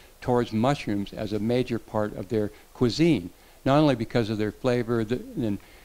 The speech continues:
and that they just enjoy them, but because I, I would argue it's because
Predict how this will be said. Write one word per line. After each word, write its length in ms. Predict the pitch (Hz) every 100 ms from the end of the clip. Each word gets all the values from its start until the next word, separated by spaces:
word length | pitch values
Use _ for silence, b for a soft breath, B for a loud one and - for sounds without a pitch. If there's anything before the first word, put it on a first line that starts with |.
| b
and 300 | 117 107 101
that 180 | - 110
they 140 | 113 110
just 260 | 120 -
enjoy 400 | 104 95 123 147
them, 220 | 107 95 b b b -
but 200 | 113 -
because 400 | 117 - 123 127
I, 160 | 131 151
I 260 | 139 151
would 200 | 175 131
argue 460 | - 113 113 117 113
it's 140 | 107
because 580 | - 110 - 123 113 -